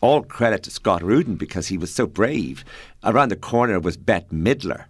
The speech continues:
You know, if you'd, you know, in other words, Broadway was meant to be dumbing down, and he decided to dumb up.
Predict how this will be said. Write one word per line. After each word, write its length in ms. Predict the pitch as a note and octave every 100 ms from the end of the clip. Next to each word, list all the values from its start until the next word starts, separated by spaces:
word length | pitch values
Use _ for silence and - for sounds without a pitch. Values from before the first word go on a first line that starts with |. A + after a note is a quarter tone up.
| _ -
You 80 | A2+
know, 100 | A2
if 220 | A2+ C#3
you'd, 220 | A2 -
you 100 | B2+
know, 100 | B2
in 80 | A#2
other 120 | B2+
words, 180 | G#2+ - - - -
Broadway 420 | A#2+ C3 A2+ F#2
was 140 | F#2
meant 140 | G#2 F#2
to 60 |
be 80 | F2
dumbing 460 | D#2 B2 G#2+ G2 F2+
down, 640 | A#2 B2 G#2 C2+ B1 D#2+ -
and 100 | F#2+
he 80 | C3+
decided 440 | A#2+ - A2+ -
to 60 | G2+
dumb 300 | C3+ B2 D3+
up. 220 | D#3